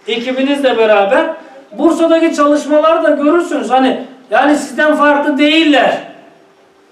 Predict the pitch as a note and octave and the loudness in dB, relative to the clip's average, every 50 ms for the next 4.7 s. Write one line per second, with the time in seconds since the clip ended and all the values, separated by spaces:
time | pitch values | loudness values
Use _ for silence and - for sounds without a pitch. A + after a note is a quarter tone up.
0 | _ _ G#3 B3 C4 A#3+ A3+ A3+ A#3 B3+ B3+ B3 C4 C4 C4 - B3+ B3+ B3+ B3+ | _ _ -2 0 2 2 2 2 2 0 0 2 2 2 2 2 2 2 2 2
1 | B3+ - - - - C4 C4 C4 C4 C4 B3 A#3 A#3+ B3+ C4 C4+ B3+ - - G#3+ | 0 -2 -6 -6 -2 0 0 0 2 0 0 0 2 2 0 0 -2 -4 -8 -10
2 | G3+ A3+ C#4+ D#4 D#4+ E4+ E4+ - - - - - - - _ _ _ - - - | -6 -2 0 2 2 0 0 -2 -8 -14 -20 -20 -20 -20 _ _ _ -20 -20 -20
3 | - - - - - - - - E4 D4 D4 C4+ C4 C4 C4 C4 C4 D#4+ D4+ E4 | -20 -20 -20 -20 -20 -20 -6 -4 -2 0 2 2 2 2 2 2 0 0 0 2
4 | D#4+ D#4+ F4 E4+ - - - D#4 C#4 - - - - | 2 2 2 0 -2 -2 0 0 0 0 0 -2 -4